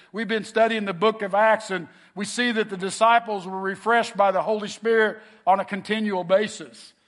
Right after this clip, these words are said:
And, and I challenge you to take a time today to refresh your relationship with Jesus during this communion time. Maybe you're wondering a little bit, and the Lord's convicted you that maybe you need to press in a little bit more.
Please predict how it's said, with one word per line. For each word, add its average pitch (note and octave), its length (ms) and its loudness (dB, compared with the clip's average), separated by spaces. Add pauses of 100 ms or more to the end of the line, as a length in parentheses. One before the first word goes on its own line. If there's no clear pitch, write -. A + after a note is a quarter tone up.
(380)
And, F3 240 0
and F#3 180 -4
I G#3+ 120 4
challenge A3+ 420 2
you G3+ 100 -4
to F#3 120 -6
take A3 280 -2
a F3+ 60 -6
time A3+ 320 0
today F#3+ 500 0 (260)
to G3+ 100 -8
refresh G#3 600 0
your G3+ 120 -6
relationship F#3 880 -4 (180)
with E3+ 220 -6
Jesus D#3+ 720 -6 (340)
during F3 240 -2
this F3 180 -8
communion E3+ 540 -6
time. D#3 480 -2 (1080)
Maybe G#3+ 240 2
you're A3 240 2
wondering A3 480 2
a G3+ 80 -4
little A3 220 2
bit, G#3+ 300 2
and - 80 -10
the F#3+ 80 -2
Lord's G#3+ 320 2
convicted G3 580 -2
you G#3+ 180 -2
that F#3+ 140 -4
maybe G3+ 260 -2
you G#3 160 -2
need G#3 180 -2
to F#3+ 80 -4
press G#3 340 -2
in G#3 120 -2
a G3 40 -6
little G3+ 220 -4
bit G3+ 200 -4
more. F#3+ 460 0